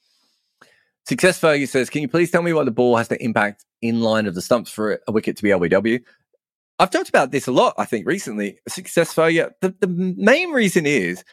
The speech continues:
is think about where the umpires stand. It is really hard to tell if an L B W, if it's coming from another angle.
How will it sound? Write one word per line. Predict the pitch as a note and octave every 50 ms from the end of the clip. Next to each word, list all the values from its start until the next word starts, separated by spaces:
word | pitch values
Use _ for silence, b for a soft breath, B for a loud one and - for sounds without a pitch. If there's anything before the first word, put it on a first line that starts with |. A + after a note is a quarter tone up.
| b _
is | F#3 G3 G3 F3 F#3+ - - _ _
think | C4+ C#4+ -
about | D#4 C#4+ C4+ A#3+
where | A3+ G#3
the | F#3 F#3+ F3
umpires | G3+ G#3+ - B3 G3 B2+ G2+ -
stand. | - - F2+ D2+ C#2+ - _ _ _ _ _ _ _ _ _
It | - C#4+ C#4+
is | C4+ G#3+ F#3+
really | F#3 F#3 F#3 G#3 A3 C4 - D4 D4+ C4
hard | A3+ F#3+ E3 F3 E3+ C3
to | C3 A#2+
tell | - D3 C#3 C3
if | A#2 B2+
an | A#2+ A#2+
L | - C#3+ D#3 E3
B | D3+ D3+
W, | C3+ A#2+ C#3 C#3 C3+ A#2+ G2+ G2+ G#2 B2 B B B B
if | - D#3+ C#3+
it's | D3+ -
coming | - D#3+ D#3 D#3+
from | - - D3+
another | D3 D3+ D3 D#3 D3+ D3+
angle. | D#3 F#3+ B3 G#3 - - -